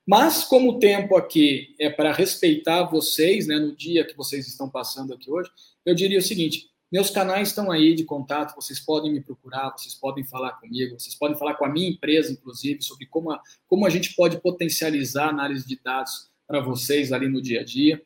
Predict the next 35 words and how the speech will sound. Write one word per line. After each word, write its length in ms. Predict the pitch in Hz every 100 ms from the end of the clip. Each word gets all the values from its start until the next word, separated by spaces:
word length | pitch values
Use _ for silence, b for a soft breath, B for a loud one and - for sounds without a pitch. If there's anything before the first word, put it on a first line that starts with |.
| _ B B B -
Mas 160 | 220 226
que 100 | 214
fique 280 | 226 -
claro 240 | 208 208 196
o 40 |
seguinte: 640 | - 196 151 127 123 - _ _ _ _ _ _ _ _ _ _ _ _ _ -
vocês 580 | 170 175 - 170 165 -
são 200 | 170 156
a 80 |
principal 720 | - 160 - 151 165 180 - -
ponta 400 | 185 180 170 151
desse 300 | 151 147 156
mercado, 520 | 143 - 123 117 - _ _ _ _ -
vocês 720 | 139 185 180 - 180 180 - -
são 400 | 160 165 160 -
a 80 | 151
pessoa, 840 | - 170 - - - 160 151 151
o 120 | 147
profissional, 840 | 147 156 - 156 143 135 135 135 139
as 160 | 139 147
empresas 580 | 135 143 160 160 151
que 160 | - 180
vão 340 | 135 175 226
fazer 600 | 269 - 175 139 127 156
a 60 | 160
diferença 640 | 156 - 156 139 147 143 170
no 120 | 165
próximo 420 | 156 151 - 170
ciclo 460 | - 180 170 170 151
que 100 | 151
o 40 |
imobiliário 440 | 151 - 139 135
tá 80 | 139
se 120 | 135
estabelecendo. 680 | - 131 135 147 - 127 123